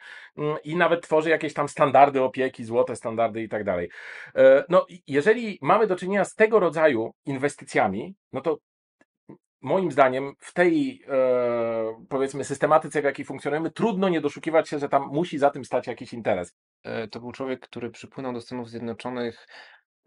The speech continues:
Speaker 2: e, w chyba jeszcze pierwszej połowie dwudziestego, dwudziestego wieku i on, ym, był znany między innymi ze współpracy z lokalnymi szarlatanami, tam chyba okolicy Nowego Jorku, tego typu, w leczeniu gruźlicy.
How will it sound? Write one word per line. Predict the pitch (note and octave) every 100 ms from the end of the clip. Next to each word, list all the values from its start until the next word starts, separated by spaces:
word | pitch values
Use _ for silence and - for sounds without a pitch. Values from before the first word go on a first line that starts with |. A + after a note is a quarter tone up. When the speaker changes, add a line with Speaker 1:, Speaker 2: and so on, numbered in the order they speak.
| _
Speaker 2:
e, | G#2+ A2 A2 G#2+ G#2+
w | G2+ - A2+ A2+ G#2
chyba | -
jeszcze | A2+ -
pierwszej | A2+ - A2+
połowie | A#2+ A2+
dwudziestego, | A2+ A2 - A2 - _
dwudziestego | A2 A2 - A2 G#2+
wieku | G#2+ - C#3+ F3 - - _ _
i | -
on, | - B2 C3 C3+ C#3 - G#2+
ym, | A2+ A2+ A2+ A2+ A2+ A2+ A2+ G#2+
był | A2+
znany | A2+ A#2+
między | A#2 A2+ A2+
innymi | A#2+ A#2
ze | A2
współpracy | A2 - A2+ A#2 A#2+
z | A2+
lokalnymi | A2+ A2+ A2 A2 G#2+
szarlatanami, | G#2+ G#2+ G#2+ A2 A2
tam | G#2+
chyba | A2 A2
okolicy | G#2+ A2 G#2
Nowego | G#2+ G#2+ G#2+
Jorku, | A2+ -
tego | - G#2+
typu, | G#2 C#3+ D3
w | B2
leczeniu | G2+ A2+
gruźlicy. | A2 G#2+ A2 G#2+ - E3